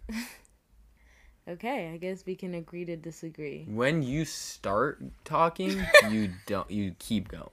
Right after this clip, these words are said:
Speaker 1: is what I'll say.
Speaker 2: Okay, how about this? I have longevity in my talking. You have frequency in your
Speaker 1: True.
Speaker 2: talking.
Speaker 1: Good.
Speaker 2: Mm-hmm.
Speaker 1: Smart.
Speaker 2: So you talk a lot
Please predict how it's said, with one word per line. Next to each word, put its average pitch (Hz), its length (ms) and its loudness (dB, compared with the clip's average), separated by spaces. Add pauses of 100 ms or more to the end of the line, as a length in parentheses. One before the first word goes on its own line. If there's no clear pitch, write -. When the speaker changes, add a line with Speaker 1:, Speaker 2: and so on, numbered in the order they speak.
(580)
Speaker 1:
is 104 160 -4
what 92 140 -4
I'll 95 120 -6
say. - 160 -18 (640)
Speaker 2:
Okay, 277 220 2
how 320 220 6
about 208 260 0
this? 170 240 -4 (460)
I 214 180 2
have 240 240 -2
longevity 190 1000 -2
in 175 160 -10
my 160 140 -10
talking. 170 640 -14
You 180 120 -8
have 180 200 -6 (220)
frequency 202 720 -6 (220)
in 160 100 -10
your - 20 -8 (160)
Speaker 1:
True. 87 40 -8
Speaker 2:
talking. - 560 -14
Speaker 1:
Good. 214 320 4 (480)
Speaker 2:
Mm-hmm. 180 480 -8
Speaker 1:
Smart. 151 500 -8
Speaker 2:
So - 140 -4
you 220 180 0
talk 302 280 -2
a 185 80 2
lot 185 800 0